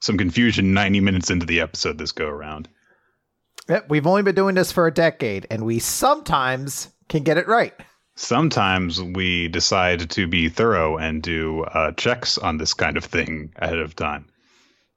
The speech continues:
Speaker 1: We'll forget about it next week. Don't worry.
Speaker 2: Yeah.
Speaker 1: We're, we're not gonna sell out to all those, uh, <laughs>
Speaker 2: I, I,
Speaker 1: I don't know.
Speaker 2: I have made a, a, a, a firm stance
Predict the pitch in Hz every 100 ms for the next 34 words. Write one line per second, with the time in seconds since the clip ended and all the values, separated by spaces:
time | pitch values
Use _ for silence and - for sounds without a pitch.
0 | _ _ _ _ _ - 101 120 107 98
1 | 95 85 80 - 76 82 80 76 76 -
2 | - 131 82 82 85 92 95 - - -
3 | 95 90 95 80 - - 113 92 87 78
4 | - 90 82 80 80 80 78 78 78 -
5 | - - _ - - - - - - -
6 | - - - 247 262 269 262 - - 226
7 | 269 262 208 82 - - 196 233 214 208
8 | 208 185 175 165 95 160 - 139 135 120
9 | 104 - - - 117 - - 175 175 156
10 | - - 135 110 87 - -